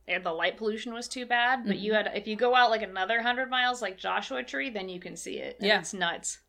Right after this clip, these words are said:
Speaker 2: Yeah.
Speaker 1: It's
Speaker 2: It's
Speaker 1: like
Speaker 2: wild.
Speaker 1: Yeah, or in Hawaii. I've seen it in Hawaii, too. You can see it.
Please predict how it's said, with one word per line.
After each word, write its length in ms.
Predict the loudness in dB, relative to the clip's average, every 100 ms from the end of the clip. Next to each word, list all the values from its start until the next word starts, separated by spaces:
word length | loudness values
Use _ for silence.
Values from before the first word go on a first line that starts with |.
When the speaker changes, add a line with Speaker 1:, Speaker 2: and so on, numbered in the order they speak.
| 4
Speaker 2:
Yeah. 240 | 4 4 -2 _ _ _ _ _ _ -2
Speaker 1:
It's 220 | 0 0
Speaker 2:
It's 40 | 0
Speaker 1:
like 160 | 0
Speaker 2:
wild. 440 | 2 2 0 -4 -12 _ _ _ _
Speaker 1:
Yeah, 300 | -2 0 0
or 180 | 4 6
in 80 | 6
Hawaii. 460 | 6 6 6 6 4
I've 120 | -2
seen 160 | -4
it 40 | -8
in 40 |
Hawaii, 420 | -8 -8 -8 -8
too. 240 | -10 -10 -10
You 140 | -14
can 140 | -16 -12
see 200 | -10 -8
it. 240 | -8 -12